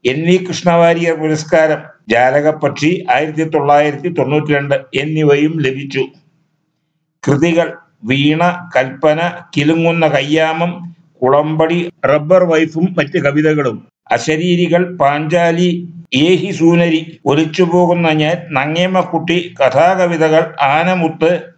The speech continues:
അമ്പ, സുഫല, ദുഃഖമാവുക സുഖം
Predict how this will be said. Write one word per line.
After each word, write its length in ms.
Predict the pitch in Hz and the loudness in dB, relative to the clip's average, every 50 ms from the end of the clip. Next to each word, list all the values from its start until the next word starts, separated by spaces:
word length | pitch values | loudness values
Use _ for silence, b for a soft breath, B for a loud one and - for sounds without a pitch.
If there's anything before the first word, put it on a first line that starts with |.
| _ - | _ -4
അമ്പ, 420 | 117 123 147 170 170 165 160 165 - - - - - | -2 0 0 0 0 0 0 -2 -4 -6 -10 -20 -20
സുഫല, 600 | - - 151 147 139 - 160 196 170 160 156 151 151 - - - | -10 -6 -4 -4 0 2 2 2 4 2 0 0 -2 -6 -10 -6
ദുഃഖമാവുക 920 | 127 127 113 - - - 196 185 170 170 170 175 175 175 160 156 170 170 175 - | -4 -4 -4 -2 0 0 0 0 0 2 2 2 2 2 2 2 2 0 0 -4
സുഖം 500 | 151 139 - 135 160 156 139 - - - | -6 -4 0 0 0 0 -2 -6 -14 -18